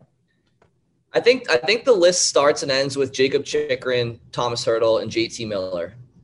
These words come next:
I, I, I think if, if you're going to mortgage Lysell or Lohrei, those are probably the only three players you would even consider including them in a package,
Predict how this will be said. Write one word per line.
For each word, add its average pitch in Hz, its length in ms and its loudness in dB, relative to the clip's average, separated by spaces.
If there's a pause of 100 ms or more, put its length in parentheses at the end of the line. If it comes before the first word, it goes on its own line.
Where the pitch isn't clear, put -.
(100)
I, 123 460 0
I, 151 60 2
I 160 40 4
think 185 300 -4 (240)
if, 147 880 -4 (560)
if 175 200 0
you're 156 220 -2
going 180 540 4
to 165 260 -8
mortgage 131 1000 0 (1040)
Lysell 127 880 2
or 120 260 8
Lohrei, 123 880 2 (320)
those 151 260 6
are 180 60 -2
probably 175 240 2
the 160 160 -2
only 139 360 0 (120)
three 135 160 -6
players 127 520 2
you 123 60 -6
would 123 80 -4
even 123 240 -2
consider 131 1200 -2 (1040)
including 165 360 0
them 170 140 2
in 170 80 0
a 160 60 0
package, 160 800 -2